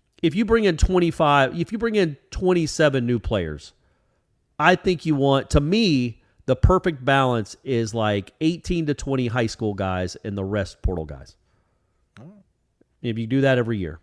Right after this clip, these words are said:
Speaker 1: but, you know, preferably, you know, two-year transfers, not just a guy that'll be here for, uh, six months or eight months or whatever.
Speaker 2: Yeah, listen, I'm with you. You're not gonna keep rolling sevens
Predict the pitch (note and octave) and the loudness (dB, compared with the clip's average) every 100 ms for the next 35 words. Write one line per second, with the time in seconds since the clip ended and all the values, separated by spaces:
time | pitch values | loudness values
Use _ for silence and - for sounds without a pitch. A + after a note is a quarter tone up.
0 | _ _ - F2+ G2+ G2 - - A#3 G3+ | _ _ -14 -10 -8 -8 -2 2 4 4
1 | D#3 D3 C3+ C3 _ _ _ _ - D#3 | 4 4 2 -4 _ _ _ _ -2 0
2 | G#2 G2+ - G#3 E3+ C3 - G#2+ F2+ F#2 | 0 -2 2 4 4 2 0 -6 -4 -8
3 | D#2+ - - A#2+ B2 A#2 A2+ A2 A2+ G#2+ | -10 -12 -10 -6 -4 -6 -8 -4 -2 0
4 | G2+ F2+ G2 F#2+ F2+ - F2 E2 D#2 D2 | -2 -4 -6 -6 -8 -8 -8 -6 -8 -10
5 | - G#2 - - F#2 D#2 - D#2 D#2+ D2+ | -16 -12 -10 -8 -10 -10 -10 -12 -10 -14
6 | C#2+ A#1+ - - _ _ _ - F#3 A3 | -14 -16 -16 -18 _ _ _ -8 -2 -2
7 | A#3 A3 G3 G3+ E3+ C#3+ E3+ F3 F3 E3 | 0 -2 2 4 4 4 2 2 0 -2
8 | F#3+ F3 D#3 E3 E3 D#3 - E3 E3 C3+ | -2 -2 4 6 6 0 0 4 4 4
9 | G2+ E2+ - - | -8 -18 -20 -20